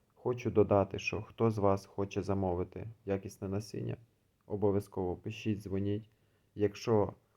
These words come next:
е, насіння буде в мене, я вам продам. Якщо його не буде, я вам підскажу, де його замовити, так, щоб вам було добре. Ну, якось так.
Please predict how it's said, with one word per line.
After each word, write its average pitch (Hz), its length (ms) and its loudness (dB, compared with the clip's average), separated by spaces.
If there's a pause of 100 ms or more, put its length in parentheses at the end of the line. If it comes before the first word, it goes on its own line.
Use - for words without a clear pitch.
(280)
е, 90 280 -6
насіння 101 480 0
буде 98 280 2
в 90 100 0
мене, 110 360 2 (220)
я 101 220 2
вам 95 180 0
продам. 101 520 0
Якщо 95 600 0 (380)
його 98 280 -2
не 107 120 2
буде, 120 380 0 (460)
я 110 160 0
вам 104 220 0 (380)
підскажу, 104 540 -2
де 98 440 4
його 95 280 -2
замовити, 107 580 0
так, 104 260 -4
щоб 95 160 -12
вам 92 220 -2
було 90 200 -2
добре. 87 360 -6 (200)
Ну, 117 280 -6
якось 104 340 -10
так. - 300 -12